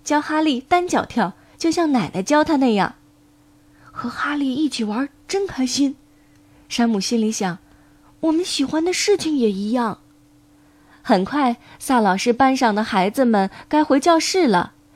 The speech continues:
山姆和哈利并排排好，肩并肩地走回教室。这回山姆没有看他的鞋子，而是微笑地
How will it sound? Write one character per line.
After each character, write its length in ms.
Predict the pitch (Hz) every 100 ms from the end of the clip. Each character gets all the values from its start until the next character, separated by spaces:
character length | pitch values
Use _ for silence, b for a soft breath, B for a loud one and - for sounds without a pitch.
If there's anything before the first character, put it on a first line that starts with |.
| B -
山 260 | - 233
姆 140 | 214 170
和 120 | 208
哈 240 | 202 254
利 240 | 254 233 B B _
并 180 | 339 254
排 220 | - 214
排 280 | - 214 285
好， 300 | - - B B B
肩 220 | - 302
并 200 | 302 277
肩 200 | 226 330
地 100 | 311
走 220 | 233 185 -
回 140 | 175
教 220 | 226 185
室。 300 | 180 190 175 - _ _ b b b b
这 160 | - 381
回 360 | 320 294 294 285 B
山 240 | - 285
姆 140 | 262 226
没 160 | 196
有 100 | 247
看 240 | 233 240 240
他 160 | 254
的 80 | 240
鞋 300 | 233 202 214
子， 180 | 247 214 B B
而 160 | 196 240
是 160 | 269
微 200 | 254 320
笑 300 | 320 330 262
地 200 | 202 196